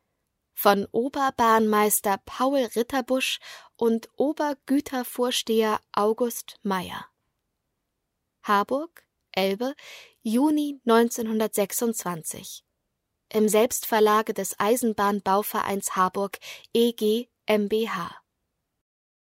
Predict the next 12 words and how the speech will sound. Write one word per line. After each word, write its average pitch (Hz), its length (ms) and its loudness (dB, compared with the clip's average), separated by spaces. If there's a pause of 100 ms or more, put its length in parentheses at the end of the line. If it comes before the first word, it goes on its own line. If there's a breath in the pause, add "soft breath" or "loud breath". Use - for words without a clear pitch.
(600)
Wer 220 280 4
bauen 269 480 2
will, 208 240 4
was 190 280 -6
jedem 226 320 2
gefällt, 196 580 -8 (520 soft breath)
vergeudet 240 680 -2
sich - 300 -8
Zeit, - 580 -6 (320)
Müh 226 340 2 (240)
und 254 320 -6
Geld. - 460 -10